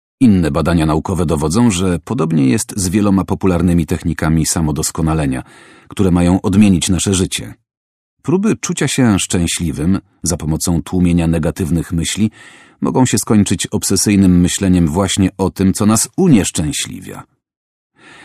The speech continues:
Podczas zbiorowych burz mózgów wpadamy na mniej pomysłów i są one mniej oryginalne niż podczas pracy indywidualnej.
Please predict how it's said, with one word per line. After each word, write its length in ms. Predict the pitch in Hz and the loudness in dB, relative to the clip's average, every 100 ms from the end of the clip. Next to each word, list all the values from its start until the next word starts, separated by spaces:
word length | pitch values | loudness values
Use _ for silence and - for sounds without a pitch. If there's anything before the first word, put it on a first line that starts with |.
| - - | -20 -6
Podczas 460 | 185 - 202 151 - | -4 -2 -2 0 -2
zbiorowych 540 | 95 92 143 196 110 | 0 2 2 2 0
burz 260 | 92 135 139 | 0 2 6
mózgów 760 | 139 104 - 58 - - _ _ | 6 4 0 -12 -16 -20 _ _
wpadamy 460 | - 110 110 117 | -6 -2 4 6
na 140 | 131 143 | 6 4
mniej 320 | 170 180 101 | 4 4 4
pomysłów 800 | - 80 65 - 69 - - _ - | 2 -4 -4 -8 -8 -16 -20 _ -6
i 60 | |
są 280 | 113 139 135 | -2 2 2
one 260 | - 147 147 | 2 0 0
mniej 400 | 180 196 143 - | 0 2 2 2
oryginalne 720 | 98 87 82 69 62 69 98 - - _ - | 0 2 0 -2 -4 -4 -4 -8 -20 _ 2
niż 200 | 110 - | 2 2
podczas 400 | 101 - 110 - | -4 -2 -2 -2
pracy 340 | 98 87 110 | -2 -2 0
indywidualnej. 920 | 107 110 110 131 165 156 - - - | 2 4 4 0 0 -2 -4 -10 -18